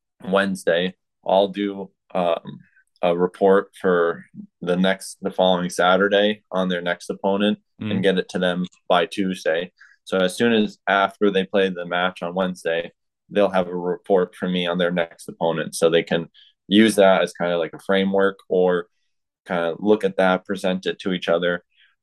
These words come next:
Speaker 1: um, to already have, like, a, um, a foot in the, in the next door, the next game. So that as soon as they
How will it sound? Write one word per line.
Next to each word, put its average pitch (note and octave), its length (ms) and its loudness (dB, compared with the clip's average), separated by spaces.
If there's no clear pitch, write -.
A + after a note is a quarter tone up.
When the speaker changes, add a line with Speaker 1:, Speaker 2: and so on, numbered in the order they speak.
Speaker 1:
um, D#2+ 440 -2
to E2+ 160 2
already F#2+ 340 6
have, F2+ 300 0
like, E2 220 -6
a, - 220 -8
um, - 420 -6
a G2 80 -2
foot F#2+ 260 2
in G2 100 2
the, F2+ 260 0
in G2 100 0
the F#2 100 2
next F2+ 340 -2
door, F2+ 320 2
the E2+ 80 -6
next E2+ 300 -4
game. E2 320 -4
So - 260 -8
that D#2+ 280 2
as F#2 240 0
soon G#2+ 180 2
as G2+ 120 2
they F2+ 260 0